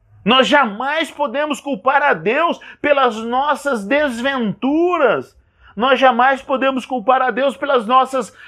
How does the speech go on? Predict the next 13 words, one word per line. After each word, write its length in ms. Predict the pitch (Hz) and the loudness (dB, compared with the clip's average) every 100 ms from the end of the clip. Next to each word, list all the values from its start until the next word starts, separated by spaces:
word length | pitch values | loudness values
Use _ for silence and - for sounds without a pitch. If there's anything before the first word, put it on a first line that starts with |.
| - - | -14 -4
eh, 180 | 240 - | -4 -2
eh, 100 | - | -6
tristezas 1040 | - 254 - - - 285 294 247 214 202 | -2 -4 -4 -2 0 0 0 0 2 2
ou 100 | 226 | 0
pelas 460 | 208 240 240 214 175 - - | -2 -2 -2 -4 -8 -16 0
coisas 360 | 254 269 240 | 2 4 0
que 100 | - | -6
nos 180 | 240 233 | -6 -2
acontecem, 760 | 240 240 226 202 226 262 - 226 | -2 0 -2 0 -2 -2 -2 -4
pelas 240 | 233 220 | 0 0
circunstâncias 720 | 233 214 233 190 240 247 254 240 | -2 -6 -6 -4 -4 -4 -4 0
da 160 | 220 | 0
vida. 580 | 143 196 294 311 262 | 0 -4 -6 2 2